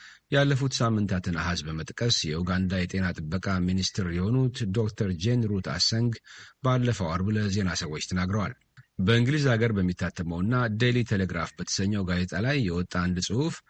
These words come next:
ከለጋሾች አፈትልኮ ወጥቷል ያለውን ዶሴ በመጥቀስ በዚህ የፈረንጆች ዓመት መጨረሻ ሁለት መቶ ሃምሳ ሰዎች እንዲሁም በመጪው ሚያዝያ አምስት መቶ ሰዎች በተውሳኩ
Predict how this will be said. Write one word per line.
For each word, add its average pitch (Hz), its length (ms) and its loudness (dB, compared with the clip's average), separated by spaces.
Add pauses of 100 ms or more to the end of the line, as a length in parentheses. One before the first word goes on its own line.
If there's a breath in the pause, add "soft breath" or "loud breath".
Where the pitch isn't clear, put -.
(320 loud breath)
ከለጋሾች 104 920 -2
አፈትልኮ 107 480 -2 (100)
ወጥቷል 92 420 -2
ያለውን 78 380 -4
ዶሴ 90 260 -2
በመጥቀስ 104 540 0 (420 loud breath)
በዚህ 73 400 -2
የፈረንጆች 98 560 0
ዓመት 92 240 -2
መጨረሻ 98 400 -2 (140)
ሁለት 90 280 -2
መቶ 95 180 -2
ሃምሳ 95 300 -2
ሰዎች 127 360 0 (520 loud breath)
እንዲሁም 151 360 4
በመጪው 143 440 2
ሚያዝያ 107 540 2
አምስት 113 340 0
መቶ 98 220 -2
ሰዎች 95 400 0
በተውሳኩ 107 540 0